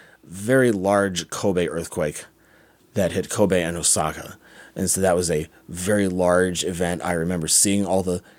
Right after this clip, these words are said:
the security videos of all of the stuff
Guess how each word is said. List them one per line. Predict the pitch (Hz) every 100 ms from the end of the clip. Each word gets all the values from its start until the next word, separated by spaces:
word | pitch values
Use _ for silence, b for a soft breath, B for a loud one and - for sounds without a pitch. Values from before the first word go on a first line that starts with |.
| b 110
the | 95 85 85 -
security | - - 127 107 117
videos | 113 127 120 113 104 101 101 b b _
of | 101 -
all | 104 110 113 120 117
of | 92 92
the | 95
stuff | - - 110 110